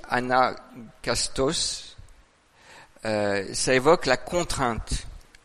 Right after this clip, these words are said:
la nécessité, ce qui s'impose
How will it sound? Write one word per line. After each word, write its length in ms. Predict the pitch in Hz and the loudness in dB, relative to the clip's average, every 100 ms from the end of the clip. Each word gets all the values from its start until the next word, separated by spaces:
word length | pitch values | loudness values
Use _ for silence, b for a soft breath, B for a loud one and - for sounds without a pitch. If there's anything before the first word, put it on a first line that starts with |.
| _ b b b | _ b b b
la 180 | 110 113 | 0 2
nécessité, 760 | 131 147 151 - 143 - 104 - - - - - - - _ _ _ - - | 2 2 4 4 2 -2 -4 -4 -12 -14 -16 -18 -20 -20 _ _ _ -10 0
ce 180 | - | 0
qui 160 | 139 160 | 2 4
s'impose 720 | - 143 - 156 165 170 139 | 6 4 4 4 4 2 -2